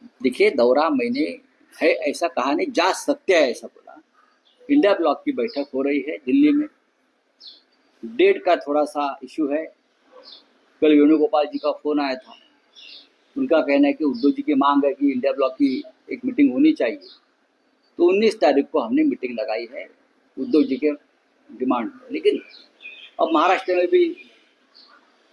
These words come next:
ऐसे काम चल रहे हैं, तो मैं बात करूंगा उद्धव साहब से आज और उनसे चर्चा करने के बाद मैं वापस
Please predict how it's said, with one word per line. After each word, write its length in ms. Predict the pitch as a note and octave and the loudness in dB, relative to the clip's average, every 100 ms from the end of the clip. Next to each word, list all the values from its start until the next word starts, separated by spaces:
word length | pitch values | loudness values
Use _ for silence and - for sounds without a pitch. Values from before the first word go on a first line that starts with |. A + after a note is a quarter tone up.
| _ _ _ _ - | _ _ _ _ -6
ऐसे 360 | - D3 F3+ | 0 2 2
काम 300 | F3+ E3+ E3+ | 0 0 0
चल 240 | D3+ D#3+ D#3 | 2 2 4
रहे 120 | D3 | 2
हैं, 120 | B2+ | 0
तो 1120 | G2 _ _ _ _ _ _ _ _ _ - E3+ | -10 _ _ _ _ _ _ _ _ _ -20 -20
मैं 160 | - | -18
बात 240 | D#3 F3+ - | -6 -4 0
करूंगा 300 | F#3 F3+ F3 | 0 2 2
उद्धव 240 | D#3 D3 D3+ | 2 0 0
साहब 180 | C#3+ B2 | 0 -4
से 140 | C3+ | -4
आज 140 | A#2 A#2 _ _ _ _ _ - - - _ - _ _ _ _ | -6 -8 _ _ _ _ _ -20 -20 -20 _ -20 _ _ _ _
और 240 | B2 C#3 C3+ | -4 0 2
उनसे 360 | C3 B2+ D#3 D#3 C#3 - _ - _ - _ - - - | 0 0 2 2 0 -2 _ -20 _ -20 _ -20 -12 -6
चर्चा 280 | B2+ - D3 | -4 0 0
करने 260 | C#3+ C3+ | 0 -2
के 100 | C3 C3 | -2 -2
बाद 220 | C3+ C3 | -2 -4
मैं 140 | A#2 G#2 - - - - - _ _ _ - | -10 -12 -16 -20 -20 -20 -20 _ _ _ -2
वापस 360 | C3 D#3 C#3+ | 0 0 -4